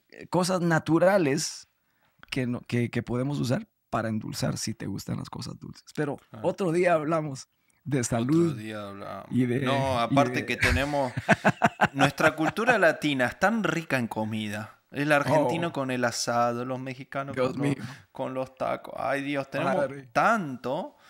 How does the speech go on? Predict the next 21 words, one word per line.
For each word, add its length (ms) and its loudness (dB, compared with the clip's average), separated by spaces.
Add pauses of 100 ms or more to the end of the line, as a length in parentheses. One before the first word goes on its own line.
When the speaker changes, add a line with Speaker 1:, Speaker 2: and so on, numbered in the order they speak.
(220)
Speaker 2:
Las 160 2
Speaker 1:
Ayúdanos, 380 2
Señor. 180 0
Speaker 2:
empanadas, 580 4
las 260 2
arepas 560 2
de 100 -2
los 160 0
venezolanos. 680 0
<laughs> 0 - (1600)
Speaker 1:
Sí. 460 -6 (180)
¿Y 80 -4
sabes 280 8
qué, 340 6
Agustín? 540 0
De 100 2
vez 160 0
en 100 2
cuando, 380 -2
qué 140 -6
rico. 500 -4